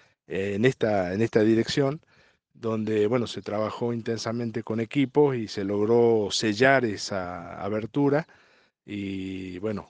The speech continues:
gracias a Dios, este, se pudo terminar de,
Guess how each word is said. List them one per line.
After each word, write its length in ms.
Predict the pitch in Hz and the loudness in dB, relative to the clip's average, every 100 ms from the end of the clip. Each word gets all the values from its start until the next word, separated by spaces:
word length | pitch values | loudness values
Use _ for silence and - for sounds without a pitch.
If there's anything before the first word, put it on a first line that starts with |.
| - | -12
gracias 420 | 104 107 - 95 | -8 -6 -6 -6
a 40 | 98 | -4
Dios, 400 | 110 120 117 98 | 0 2 0 -2
este, 520 | - 92 87 80 82 | -8 -14 -14 -12 -12
se 160 | - | -12
pudo 680 | 87 - 113 101 95 85 85 - | -12 -8 -4 -4 -4 -6 -10 -12
terminar 560 | 113 107 113 117 120 110 | -10 -8 -6 -4 -2 -4
de, 400 | 98 90 85 | -6 -8 -10